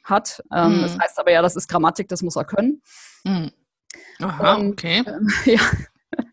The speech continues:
Speaker 1: scheint sehr Auslegungssache zu sein.
Speaker 2: Ja,
Speaker 1: Also
Speaker 2: ist auch, aber das verstehe ich jetzt nicht.
Speaker 1: <laughs>
Speaker 2: Äh, klar ist da auch Grammatik dabei, aber eigentlich gehört's zur Rechtschreibung, ne?
Speaker 1: Mhm.
Speaker 2: Ja.
Speaker 1: Ja, war auch mein Weg, aber gut.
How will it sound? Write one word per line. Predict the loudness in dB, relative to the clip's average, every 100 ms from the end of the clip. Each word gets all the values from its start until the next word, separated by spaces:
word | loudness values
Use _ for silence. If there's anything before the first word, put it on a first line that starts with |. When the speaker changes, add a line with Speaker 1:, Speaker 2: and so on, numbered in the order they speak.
| _ -18 -16 -10
Speaker 1:
scheint | 0 2 2
sehr | 4 4 6
Auslegungssache | 4 2 0 0 0 0 0 0
zu | -4 0
sein. | 2 4 4
Speaker 2:
Ja, | 4 6 6
Speaker 1:
Also | 4
Speaker 2:
ist | 2 4
auch, | 4 4 2
aber | 4 6
das | 6 4 -2 0
verstehe | 0 2 0
ich | 0 -2
jetzt | -2 0
nicht. | 0 0 -4
Speaker 1:
<laughs> | -12 -12 -12 -2
Speaker 2:
Äh, | 2 2
klar | 2 2 2 2
ist | 0 2
da | 2
auch | 0
Grammatik | 0 2 4 2 0 0
dabei, | 0 4 4 4 4 2
aber | 2 4 4
eigentlich | 2 -2 -6 -4
gehört's | 0 0 0 -2
zur | 0
Rechtschreibung, | 2 2 -2 0 0 0 -6 -8 -2
ne? | 0
Speaker 1:
Mhm. | 0 -4 -6
Speaker 2:
Ja. | 2
Speaker 1:
Ja, | 2 4 0 -2 _
war | 4 6
auch | 6 4
mein | 2 2 2
Weg, | 0 2
aber | 2 0
gut. | -2 -8